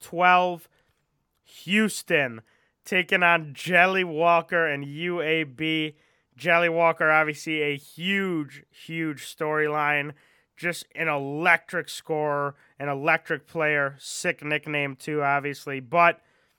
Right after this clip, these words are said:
I gotta roll with the Cougs. You guys know how I feel about the Cougs. I love this team.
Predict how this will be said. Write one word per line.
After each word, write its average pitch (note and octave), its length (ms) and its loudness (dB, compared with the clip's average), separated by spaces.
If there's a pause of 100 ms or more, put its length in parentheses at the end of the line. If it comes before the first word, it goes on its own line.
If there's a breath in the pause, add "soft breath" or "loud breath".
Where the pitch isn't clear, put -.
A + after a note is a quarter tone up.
(360)
I D#3 160 6
gotta D3 220 4
roll C3 240 -2
with B2 100 -6
the - 80 -14
Cougs. D#3+ 600 -4
You C3 140 -10
guys C#3 220 -2
know C#3+ 240 -2
how C#3 160 -2
I B2+ 80 -2
feel C3+ 260 -8
about B2+ 220 -8
the C#3+ 60 -18
Cougs. C#3+ 520 -10 (340 soft breath)
I C3 100 -4
love D3 340 -2
this D3+ 260 -6
team. D3+ 440 -4